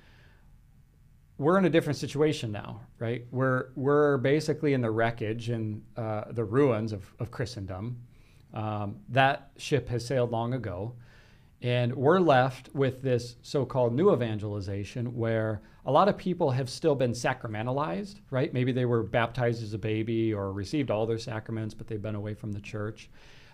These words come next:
Uh, or that we live in this sort of, uh, framework or husk of a Christian culture where there's still some of the, the symbols and the structures and the heritage of a Christian culture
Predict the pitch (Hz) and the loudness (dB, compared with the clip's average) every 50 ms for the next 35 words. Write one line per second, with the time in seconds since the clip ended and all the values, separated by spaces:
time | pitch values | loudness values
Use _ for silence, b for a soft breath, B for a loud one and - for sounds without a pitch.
0 | B B 117 113 113 - - - - - 165 196 214 180 135 131 151 165 143 131 | B B -6 -6 -6 -6 -10 -6 0 6 8 10 10 10 10 8 6 4 4 2
1 | 135 135 131 131 139 147 151 143 139 131 127 113 - - 160 139 127 120 117 - | 2 0 2 4 6 6 6 6 4 4 2 0 2 2 4 4 4 4 2 2
2 | - - - - - - - - - - - - - - - - 127 123 131 151 | -2 -10 -16 -18 -16 -14 -12 -10 -10 -8 -10 -10 -12 -10 -4 0 0 2 2 2
3 | 151 135 127 123 123 120 123 117 107 98 - - - - 151 151 127 113 - - | 2 2 4 4 4 2 0 -4 -6 -6 -8 -10 -8 -2 0 2 2 0 -2 -4
4 | - - 123 113 107 - - 123 110 - - - 104 98 - - 110 104 101 - | -4 -4 -2 -2 -4 -2 -2 -2 -2 -2 -4 -6 -6 -6 -4 -6 -4 -4 -4 -4
5 | - 131 131 143 135 117 110 113 107 104 - - - - 135 127 127 120 120 117 | -2 0 2 4 4 4 4 4 2 0 -2 -4 -2 0 2 4 6 6 6 4
6 | 110 117 B B B B B B B B B B B - 165 156 151 143 131 123 | 2 0 B B B B B B B B B B B 2 4 6 6 6 6 6
7 | 120 120 - 123 127 120 123 - - 139 135 135 135 131 127 123 123 123 127 120 | 4 2 2 2 2 2 2 2 2 2 4 4 4 4 4 4 4 4 2 2
8 | 107 113 110 110 107 - - - - 131 117 - - - 120 113 113 113 104 107 | 0 -2 -2 -4 -4 -6 -6 -4 -2 -2 -4 -4 -4 -4 -2 -2 0 -2 -2 -4
9 | 113 107 - - - 127 117 117 120 120 120 - 117 113 110 104 98 - - - | -6 -6 -6 -6 -6 -2 0 0 0 0 -2 -2 -2 -2 -2 -2 -6 -12 -10 -6
10 | 127 117 113 104 107 - - 131 - - - 120 107 - - 113 107 104 - - | -4 -4 -2 -4 -4 -4 -4 -4 -4 -4 -6 -8 -6 -6 -4 -4 -4 -4 -4 -2
11 | 123 131 117 143 156 | -2 0 0 -2 -4